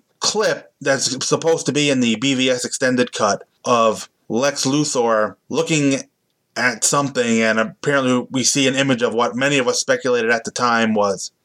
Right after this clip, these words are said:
Steppenwolf. So it looks like he's going to be at least one of the main antagonists for the upcoming Justice League film. Obviously, we didn't hear very much about Superman, which is disappointing to myself as a Superman fan. A few people have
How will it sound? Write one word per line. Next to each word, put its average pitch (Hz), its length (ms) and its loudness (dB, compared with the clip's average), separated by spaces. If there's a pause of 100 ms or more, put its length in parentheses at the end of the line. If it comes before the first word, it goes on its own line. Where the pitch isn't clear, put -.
(180)
Steppenwolf. 110 640 2
So 101 440 2 (300)
it 214 160 0
looks 165 240 2
like 156 140 2
he's 151 220 0
going 139 220 -2
to 123 80 -2
be 127 260 0
at 139 80 2
least 165 200 0
one 170 180 0
of 123 120 -2
the 123 100 2
main 117 300 2
antagonists 110 680 0
for 107 200 0
the 104 100 -2
upcoming 101 340 -4
Justice 104 340 0
League 90 160 -10
film. 87 240 -6 (140)
Obviously, 170 560 0
we 151 120 2
didn't 156 240 0
hear 143 340 2
very 131 240 0
much 127 180 0
about 113 220 0
Superman, 143 560 0 (160)
which 117 260 0
is 190 220 0
disappointing 147 560 0
to 143 100 0
myself 123 380 0
as 113 80 2
a 104 40 -6
Superman 101 480 -2
fan. 95 360 -2 (520)
A 147 80 0
few 143 240 0
people 127 420 0
have 110 460 2